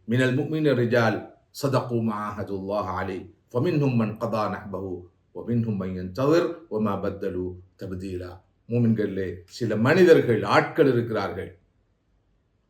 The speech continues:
அல்லாஹ்வுக்கு கொடுத்த வாக்கை அவர்கள் உண்மைப்படுத்தினார்கள். அவர்கள் ஒரு சாரார் கொடுத்த வாக்கில் நிலைத்த நிலையிலேயே தமது ஆயுளை முடித்து விட்டார்கள்.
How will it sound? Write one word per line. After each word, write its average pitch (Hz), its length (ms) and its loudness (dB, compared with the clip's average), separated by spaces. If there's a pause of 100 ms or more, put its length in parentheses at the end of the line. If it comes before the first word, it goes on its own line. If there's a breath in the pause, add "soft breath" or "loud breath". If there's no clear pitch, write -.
(600)
அல்லாஹ்வுக்கு 160 460 6
கொடுத்த 143 300 4
வாக்கை 151 460 6
அவர்கள் 120 340 4
உண்மைப்படுத்தினார்கள். 117 1160 -2 (2250)
அவர்கள் 123 360 2
ஒரு 117 160 2
சாரார் 135 480 4
கொடுத்த 131 340 0
வாக்கில் 117 680 -2
நிலைத்த 147 460 4
நிலையிலேயே 165 840 6
தமது 139 260 0
ஆயுளை 139 400 4
முடித்து 143 320 -2
விட்டார்கள். 98 580 -4